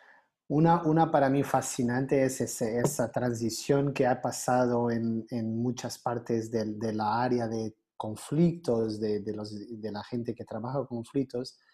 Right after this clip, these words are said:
en los años noventa, de ese cambio de manejo y gestión hasta la transformación, ¿no? De que, que bueno, que hay,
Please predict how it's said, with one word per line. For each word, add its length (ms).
en 140
los 180
años 240
noventa, 520
de 160
ese 240
cambio 360
de 280
manejo 840
y 100
gestión 640
hasta 320
la 160
transformación, 1000
¿no? 240
De 280
que, 600
que 120
bueno, 500
que 180
hay, 280